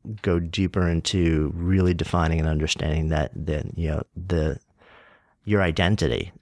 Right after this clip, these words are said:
um, there, uh, w-, when I do that, and, and when I've worked with people and we've done that, and then they kind of turn their eyes back out into the world, they start to see a myriad of possible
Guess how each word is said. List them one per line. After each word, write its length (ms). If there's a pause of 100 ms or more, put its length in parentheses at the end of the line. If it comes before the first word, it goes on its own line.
um, 560 (640)
there, 400
uh, 100
w-, 240
when 280
I 180
do 220
that, 320
and, 240
and 120
when 140
I've 120
worked 220
with 120
people 220
and 100
we've 120
done 180
that, 180
and 100
then 240
they 140
kind 240
of 120 (320)
turn 260
their 140
eyes 360
back 360
out 200
into 260
the 80
world, 500 (680)
they 140
start 240
to 80
see 380
a 60
myriad 640
of 200
possible 880